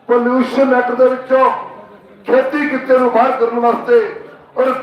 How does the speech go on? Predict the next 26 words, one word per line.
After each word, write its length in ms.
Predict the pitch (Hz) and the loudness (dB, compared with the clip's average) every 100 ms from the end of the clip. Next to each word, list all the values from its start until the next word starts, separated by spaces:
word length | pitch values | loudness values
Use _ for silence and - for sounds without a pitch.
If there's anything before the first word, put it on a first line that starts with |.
| 226 | -2
ਡਬਲਯੂ 440 | 240 285 285 285 247 | 0 0 0 -2 -4
ਟੀ 180 | 233 | -2
ਏ 60 | 240 | -2
ਦੇ 120 | 240 | -2
ਵਿੱਚੋਂ 360 | 233 233 247 233 - - - - - - - - | -4 -4 0 0 0 -6 -16 -20 -20 -20 -20 0
ਖੇਤੀ 360 | 233 233 240 | 2 2 0
ਕਿੱਤੇ 320 | 233 226 226 220 | -4 -4 0 0
ਨੂੰ 120 | 214 | 0
ਬਾਹਰ 180 | 196 226 | 0 0
ਕਰਨ 260 | 220 208 208 | -2 -6 -2
ਵਾਸਤੇ 340 | 202 - 208 | -2 0 -2
ਸਾਰਾ 300 | 185 196 190 | -4 -4 -2
ਕੁਛ, 240 | 196 202 190 - - - - - | -2 -2 -4 -10 -16 -20 -20 0
ਇਹ 100 | 220 - 208 | 0 0 0
ਬਾਰਾਂ 260 | 226 233 | 2 2
ਮੰਗਾਂ 320 | 226 220 226 226 - - - - - - - 247 | 0 -4 -2 -4 -4 -10 -18 -20 -20 -20 -14 -4
ਸਾਡੇ 340 | 247 240 247 240 | 0 2 4 4
ਉਸ 180 | 247 262 262 - - - - _ _ - | 4 2 -2 -12 -20 -20 -20 _ _ -4
ਜਿਹੜਾ 180 | 233 240 | -2 -2
ਸੰਵਿਧਾਨ 560 | 240 240 220 196 262 | 0 -2 2 2 2
ਲਿਖਿਆ 300 | 247 233 254 | 0 0 0
ਗਿਆ 280 | 240 240 226 - - - - _ _ _ 202 | 4 2 2 -4 -14 -20 -20 _ _ _ -2
ਉਹਦੇ 300 | 233 226 220 | 0 2 0
ਵਿੱਚ 220 | 214 214 | -2 -4
ਮੌਜੂਦ 460 | 190 190 208 214 | -6 -6 -4 -2
ਨੇ। 140 | 208 | -2